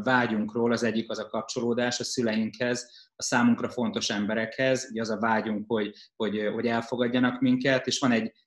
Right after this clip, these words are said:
párhuzamosan mellett egy másik vágyunk, hogy, ö, autentikusak, ö,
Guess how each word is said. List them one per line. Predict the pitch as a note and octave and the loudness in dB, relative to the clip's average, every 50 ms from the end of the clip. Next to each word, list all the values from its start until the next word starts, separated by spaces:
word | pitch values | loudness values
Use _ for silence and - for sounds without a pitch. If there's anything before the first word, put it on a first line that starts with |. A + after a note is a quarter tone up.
| _ _ - | _ _ 0
párhuzamosan | C3 B2+ B2 B2 A#2+ A2+ A#2 A2+ A2 A2 - B2 A2+ | 2 2 4 4 4 4 4 2 4 2 2 4 4
mellett | A#2 A#2 A#2 A2+ A2 - A#2+ | 6 6 6 4 2 2 0
egy | A2 G#2+ | 2 4
másik | A#2 A#2 A2+ A2 - - A#2 - | 4 4 4 2 0 -2 -4 -4
vágyunk, | - A2 A2+ A2+ A#2 B2 B2 B2 B2 - - | -4 -2 0 2 2 4 4 4 2 2 2
hogy, | B2+ A#2 A#2 A2+ A#2 | 4 4 4 4 4
ö, | A#2 A#2 A#2 A2+ A2+ A2+ A2 - - - _ - | 4 4 6 4 4 2 0 -2 -10 -16 _ 0
autentikusak, | A#2+ B2 B2+ B2 C3+ A#2 G#2 - G#2 - B2 A#2+ - - B2+ A#2+ A#2 A#2 - - | 2 2 2 4 2 0 2 0 -2 -2 -2 0 0 0 2 2 2 0 0 -2
ö, | - A#2 A#2 A2+ A2+ A2+ | 0 0 2 2 2 0